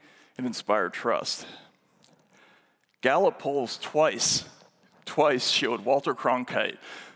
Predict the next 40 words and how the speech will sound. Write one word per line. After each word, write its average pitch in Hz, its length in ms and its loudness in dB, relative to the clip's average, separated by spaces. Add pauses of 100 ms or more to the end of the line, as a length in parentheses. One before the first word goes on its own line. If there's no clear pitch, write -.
to 160 100 -4
be 131 80 2
the 123 80 -2
most 139 300 0
trusted 147 420 -2
person 135 420 0
in 120 140 -2
all 117 180 2
of 110 100 -2
America. 90 680 -4 (440)
That 143 140 4
would 139 140 -2
never 135 560 2
happen 101 380 0
with 95 120 -6
a 98 60 -6
newsreader 92 520 -6
today. 60 360 -4 (1900)
With 156 200 0
the 170 100 4
arrival 180 380 4
of 151 60 4
the 135 120 4
internet, 117 400 2 (540)
some 160 300 0
outlets 127 400 2
found 110 320 2
that 113 100 0
instead 139 320 0
of 147 100 -2
going 143 260 4
after 131 240 0
the 113 140 -2
whole 156 280 2
audience, 92 600 -2 (400)
it 120 120 -4
made 123 200 2
more 139 260 0
financial 127 480 -2
sense - 480 -10